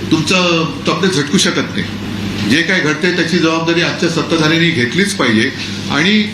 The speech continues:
मी तर म्हणेन, पुढे ते असं घडू नये याच्यासाठी काय उपाययोजना करणार हेही त्यांनी सांगितलं पाहिजे. विषय मी तुम्हाला म्हटलं तसं की साधारणतः अर्थसंकल्प जाहीर झाल्यानंतर हे सलग दुसरं का तिसरं अधिवेशन आहे जिथे पुरवण्या मागण्या मांडल्या गेल्या.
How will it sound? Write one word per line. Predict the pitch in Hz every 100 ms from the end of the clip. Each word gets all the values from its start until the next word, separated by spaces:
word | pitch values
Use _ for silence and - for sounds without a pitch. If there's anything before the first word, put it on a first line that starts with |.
| -
मी | 165
तर | 185
म्हणेन, | 180 185
पुढे | 185 170 160
ते | 190 196
असं | 180 202 113
घडू | 143 226
नये | 190 135 147 - - -
याच्यासाठी | 127 135 202 208 214
काय | 214 202
उपाययोजना | 180 175 165 156 151
करणार | 143 127 123 147 - - -
हेही | 202
त्यांनी | 208 165
सांगितलं | 165 127 110 117
पाहिजे. | 101 85 80 - - - -
विषय | 135 151 202
मी | 196
तुम्हाला | 196 190 190
म्हटलं | 165 165 190 180
तसं | 185
की | 180 185 180 165 - - - - - - - -
साधारणतः | 151 175 185 175
अर्थसंकल्प | 185 156 190 180 180 175 180
जाहीर | 180 165 170
झाल्यानंतर | 147 156 170 165 165 156 143 - - - - - - -
हे | 165 190 202 190 -
सलग | - 175 202 185 -
दुसरं | 143 151 196
का | 196
तिसरं | 196 170 185 190
अधिवेशन | 170 170 165 160
आहे | 147
जिथे | 156 147
पुरवण्या | - 160 156 180 170
मागण्या | 151 147 156 160 -
मांडल्या | 131 127 117
गेल्या. | 104 90